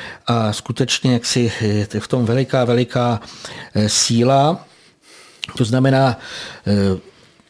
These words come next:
ona vlastně vychází nahoru, zatím se otevřely trhly jenom v jedné oblasti na těch Kanárských ostrovech, kde se nachází menší a celkem nenápadná sopka, eh, Cambre Vieja, doufám, že to správně vyslovuji.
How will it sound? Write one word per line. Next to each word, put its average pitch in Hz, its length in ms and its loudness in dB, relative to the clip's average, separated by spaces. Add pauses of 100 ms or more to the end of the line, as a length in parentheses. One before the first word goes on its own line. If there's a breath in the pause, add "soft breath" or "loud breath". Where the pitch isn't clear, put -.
(840)
ona 113 300 -2
vlastně 110 300 0
vychází 117 520 2
nahoru, 120 560 4
zatím 135 320 2
se 127 140 0
otevřely 127 520 2 (520 loud breath)
trhly 117 280 0
jenom 131 220 4
v 113 40 4
jedné 120 300 2
oblasti 113 460 0
na 117 100 2
těch 139 180 -2
Kanárských 127 920 -2
ostrovech, 135 320 -2
kde 123 100 0
se - 160 -2
nachází 127 600 2 (460 loud breath)
menší 117 380 2
a 123 40 2
celkem 117 420 0
nenápadná 120 680 2
sopka, 110 520 -4 (400 loud breath)
eh, 98 260 2
Cambre 113 500 2 (680 loud breath)
Vieja, 107 560 2
doufám, 107 360 -2
že 98 60 -6
to 110 160 -2
správně 101 440 0
vyslovuji. 123 680 2